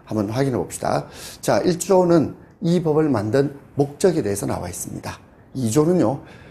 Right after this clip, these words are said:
자, 우리 이 법에 쓰이는 용어들에 대한 정의 규정이 있고요. 그 세 번, 삼 조는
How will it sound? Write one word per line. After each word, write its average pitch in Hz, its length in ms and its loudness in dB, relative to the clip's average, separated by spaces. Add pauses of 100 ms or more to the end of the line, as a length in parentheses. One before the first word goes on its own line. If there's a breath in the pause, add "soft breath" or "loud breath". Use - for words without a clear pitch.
(100)
자, 127 100 0
우리 127 200 4
이 175 260 0
법에 175 280 4
쓰이는 151 480 2
용어들에 135 460 4
대한 127 280 0 (260 loud breath)
정의 123 640 2
규정이 110 380 -4
있고요. 113 360 -4 (360 loud breath)
그 - 60 -4
세 143 140 2
번, 147 100 -2
삼 160 240 0
조는 214 340 2